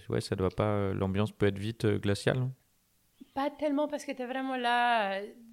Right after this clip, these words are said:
Speaker 2: on te dit de sourire et être dingue.
Speaker 1: Hmm.
Speaker 2: T'es vraiment, tu, tu essaies de l'aider, mais,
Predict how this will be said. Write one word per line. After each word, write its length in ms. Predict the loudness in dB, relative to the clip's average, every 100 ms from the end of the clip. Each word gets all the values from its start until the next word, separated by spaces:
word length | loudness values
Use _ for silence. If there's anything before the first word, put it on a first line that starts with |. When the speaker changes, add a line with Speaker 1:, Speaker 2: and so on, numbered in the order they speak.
| -16 -16 -8
Speaker 2:
on 180 | -8 -8
te 160 | -10
dit 180 | -6 -4
de 120 | -4 -6
sourire 560 | -8 -8 -6 -4 -6 -6
et 140 | -10
être 240 | -10 -12 -12
dingue. 240 | -4 0 0
Speaker 1:
Hmm. 40 |
Speaker 2:
T'es 200 | -2 -10
vraiment, 440 | -8 -8 -6 -8
tu, 240 | -10 -14 -14
tu 160 | -6 -6
essaies 300 | -4 -8 -10
de 80 |
l'aider, 460 | -12 -14 -12 -12 -12 -14
mais, 340 | -14 -14 -14